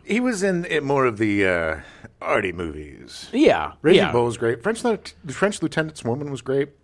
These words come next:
Speaker 2: Uh,
Speaker 1: Um,
Speaker 2: Eye of the Needle was, uh, Richard Marquand's first feature, I believe.
Speaker 1: Yeah, it was a great movie with Donald Sutherland.
Speaker 2: Yeah.
Speaker 1: Um, where he, uh, is a rich man trying to get through the eye of a needle to prove that he's worthy to get into heaven.
Speaker 2: Oh.
Speaker 1: But he couldn't get through.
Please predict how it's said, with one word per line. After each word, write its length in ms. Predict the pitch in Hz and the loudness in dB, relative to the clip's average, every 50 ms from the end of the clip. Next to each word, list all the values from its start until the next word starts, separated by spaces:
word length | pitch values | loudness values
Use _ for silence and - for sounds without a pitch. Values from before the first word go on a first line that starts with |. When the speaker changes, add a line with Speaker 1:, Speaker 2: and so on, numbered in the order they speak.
| _ _ _ _ | _ _ _ _
Speaker 2:
Uh, 60 | 127 | -6
Speaker 1:
Um, 180 | 127 123 120 113 - 151 | -4 -2 -2 2 4 6
Speaker 2:
Eye 80 | 190 | 6
of 140 | 226 214 175 | 6 6 4
the 80 | 151 147 | 4 2
Needle 300 | 156 175 - - 139 113 | 2 2 2 2 2 2
was, 260 | 110 110 104 95 95 | 0 -2 -2 -2 -4
uh, 480 | 107 107 101 101 101 101 101 98 98 98 | -4 -2 -2 -2 -2 -2 -4 -4 -4 -4
Richard 240 | 98 127 - - 110 | -6 -6 -8 -8 -8
Marquand's 440 | 120 160 175 - - 92 78 69 - | -10 -10 -10 -8 -10 -10 -10 -12 -14
first 640 | - - - - - - - 107 87 - - - - | -18 -20 -20 -20 -20 -18 -14 -14 -12 -12 -14 -18 -16
feature, 400 | - 101 82 - 82 78 76 73 | -16 -16 -14 -14 -14 -14 -14 -14
I 40 | 76 | -16
believe. 340 | 78 80 80 80 78 - | -16 -16 -16 -16 -6 -4
Speaker 1:
Yeah, 80 | - 226 | -2 0
it 40 | 185 | 0
was 120 | 156 151 135 | 0 0 0
a 20 | |
great 160 | - 165 175 160 | -2 -2 0 2
movie 200 | 147 143 143 147 | 0 0 0 0
with 140 | 127 113 | -2 -2
Donald 260 | - 113 110 113 120 117 | -2 -2 -2 -2 -4 -4
Sutherland. 680 | - 117 104 110 110 107 107 107 104 104 107 104 - - _ _ _ _ - | -2 -2 -2 -2 -2 -2 -2 -2 -4 -4 -8 -12 -16 -20 _ _ _ _ -12
Speaker 2:
Yeah. 60 | 101 | -10
Speaker 1:
Um, 500 | 95 95 90 87 85 85 82 82 82 80 - _ _ _ _ _ _ _ _ _ _ _ _ _ _ _ | -8 -8 -8 -8 -10 -12 -12 -14 -16 -18 -20 _ _ _ _ _ _ _ _ _ _ _ _ _ _ _
where 220 | - 110 110 107 | -4 -2 -2 -2
he, 520 | 95 90 107 110 107 107 110 107 104 104 107 | -2 -4 -4 -4 -2 -2 -2 -2 -2 -2 -2
uh, 400 | 98 95 90 87 85 85 80 80 - - - - _ _ _ _ _ | -2 -4 -4 -6 -6 -8 -10 -12 -16 -20 -20 -20 _ _ _ _ _
is 140 | - 87 85 | -18 -12 -10
a 60 | 101 | -6
rich 260 | 104 113 110 - - - | -4 -4 -4 -4 -4 -4
man 460 | 107 104 104 104 104 107 107 95 - _ _ | -4 -2 -2 -2 -4 -6 -8 -12 -18 _ _
trying 280 | - 98 98 98 98 92 | -12 -10 -10 -8 -8 -10
to 60 | 95 | -8
get 180 | 92 104 104 - | -8 -8 -8 -8
through 180 | - 107 104 | -10 -10 -8
the 100 | 98 95 87 | -8 -6 -6
eye 160 | 92 92 95 | -6 -6 -8
of 120 | 95 87 | -10 -10
a 40 | 90 | -10
needle 400 | 90 92 98 98 98 104 101 92 - - | -8 -6 -6 -4 -4 -6 -6 -10 -14 -18
to 60 | - | -16
prove 280 | - - 98 98 90 | -10 -6 -6 -6 -6
that 80 | 95 92 | -6 -8
he's 260 | 92 90 85 - - | -8 -10 -12 -12 -10
worthy 240 | - 92 95 85 92 | -8 -6 -6 -6 -8
to 80 | 87 87 | -10 -8
get 160 | - 95 90 | -8 -8 -8
into 140 | 92 87 - | -6 -8 -8
heaven. 360 | - 101 92 - 87 98 - _ | -10 -10 -10 -12 -14 -16 -16 _
Speaker 2:
Oh. 200 | - 208 262 139 95 - _ _ | -12 -12 -12 -12 -16 -18 _ _
Speaker 1:
But 120 | _ 123 123 | _ -6 -4
he 60 | 139 | 0
couldn't 200 | - 202 220 226 | 0 0 0 0
get 140 | 233 240 - | -4 -6 -6
through. 260 | 214 254 285 220 165 | -6 -6 -6 -8 -10